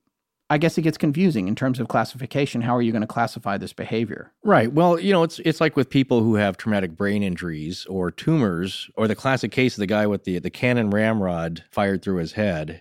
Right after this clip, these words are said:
Speaker 2: I remember that
Speaker 1: Yeah.
Speaker 2: one.
Speaker 1: His whole
Speaker 2: Uh,
Speaker 1: personality changed.
Speaker 2: Yeah, exactly. And that can happen. And there's lots of studies that have been done on people who are considered, uh, sociopaths or, or even homicidal maniacs that have, uh, different,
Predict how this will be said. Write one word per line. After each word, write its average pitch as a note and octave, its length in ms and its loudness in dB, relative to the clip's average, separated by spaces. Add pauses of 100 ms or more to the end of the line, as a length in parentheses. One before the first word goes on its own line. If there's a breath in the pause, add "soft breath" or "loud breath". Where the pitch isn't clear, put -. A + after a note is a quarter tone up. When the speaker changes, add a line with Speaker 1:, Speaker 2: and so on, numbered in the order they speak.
(140)
Speaker 2:
I E2+ 40 -10
remember F2 280 -6
that C#3 60 0
Speaker 1:
Yeah. F2+ 240 0
Speaker 2:
one. D#2+ 140 -8 (440 soft breath)
Speaker 1:
His F2+ 100 0
whole F#2 120 2
Speaker 2:
Uh, F#2 80 0
Speaker 1:
personality G#2+ 420 -2
changed. D#2 360 -6
Speaker 2:
Yeah, E3+ 180 6
exactly. D3+ 540 2
And B2 140 0
that C#3+ 140 2
can B2+ 100 -2
happen. A#2 440 -2
And F#2+ 360 -2
there's G2+ 160 -2
lots G#2 320 0
of G#2+ 120 -4
studies D3 340 0
that G2+ 100 -2
have F#2 140 -4
been F2+ 180 -2
done F2 280 -4
on F2 260 -4
people F#2 380 -4
who F2+ 280 -2
are E2+ 200 -4
considered, E2+ 600 -6
uh, E2 80 -4
sociopaths F#2+ 800 -2
or, D#2+ 160 -6
or F#2 200 -4
even F2+ 260 -2
homicidal G#2 680 -2
maniacs G2 540 -2
that E2+ 120 -4
have, F2 280 -2
uh, E2 160 -4 (580 loud breath)
different, B2 400 0